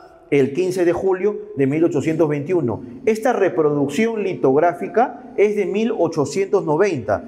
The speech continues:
es decir, fue hecha sesenta y nueve años después de la independencia del Perú.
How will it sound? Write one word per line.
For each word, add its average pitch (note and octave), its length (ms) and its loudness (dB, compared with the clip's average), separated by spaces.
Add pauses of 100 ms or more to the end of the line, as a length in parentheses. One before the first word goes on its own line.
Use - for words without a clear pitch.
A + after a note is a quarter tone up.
(160)
es G3 160 2
decir, G#3+ 720 -2
fue G#3 380 4
hecha A3 680 -2
sesenta D#3+ 580 2
y D#3+ 80 -2
nueve G#3 400 2
años G#3 400 0
después G3 440 2
de G3 100 2
la E3+ 60 2
independencia D#3 640 0
del D3+ 180 2
Perú. B2 340 0